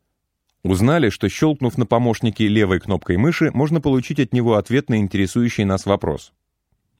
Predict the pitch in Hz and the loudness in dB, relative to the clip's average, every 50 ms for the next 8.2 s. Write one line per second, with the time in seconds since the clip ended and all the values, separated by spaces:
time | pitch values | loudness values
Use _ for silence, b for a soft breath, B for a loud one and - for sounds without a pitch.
0 | _ _ _ _ - - 180 175 175 139 120 113 113 127 - - - 104 98 104 | _ _ _ _ -2 -2 0 2 4 4 4 2 2 0 -2 -2 -2 0 0 0
1 | 98 101 95 98 98 92 95 104 107 117 110 104 92 87 - 87 87 85 78 - | 0 -2 -2 -2 -2 0 0 2 2 2 2 2 0 2 0 -2 -2 -2 -4 -4
2 | 90 82 - 104 - 95 90 90 95 98 95 90 87 - - 107 110 143 170 170 | -6 -4 -4 -4 -2 0 0 0 2 2 2 0 0 -2 -2 0 2 2 0 0
3 | - 170 - - - 165 - - 110 127 165 180 170 160 143 117 120 107 - - | -2 -4 -4 -2 -4 -2 0 0 0 2 2 2 2 0 0 0 0 -2 -2 -2
4 | - 160 170 165 170 160 147 - - 175 165 - 143 131 - - 135 117 - - | -2 0 0 0 -2 -4 -4 -4 -4 -4 -2 0 0 0 0 0 -2 -2 -2 -2
5 | - 120 104 101 127 160 - - 117 98 110 104 98 90 - 95 98 113 120 - | -2 0 0 2 0 -2 0 -2 -2 0 0 0 -2 0 0 0 0 0 -2 -2
6 | 143 131 - 110 101 - 110 101 92 92 104 104 - 110 104 101 - - 113 104 | -6 -2 -2 -2 -2 0 -2 -2 0 0 -2 -2 0 -2 -2 -2 0 -2 -2 -2
7 | - 107 98 - - - 95 92 95 92 92 92 92 87 - 101 95 92 92 - | 0 -2 -4 -4 -4 -4 -2 0 0 0 0 0 -2 -2 0 0 0 0 0 -2
8 | 87 71 - - | -6 -6 -6 -10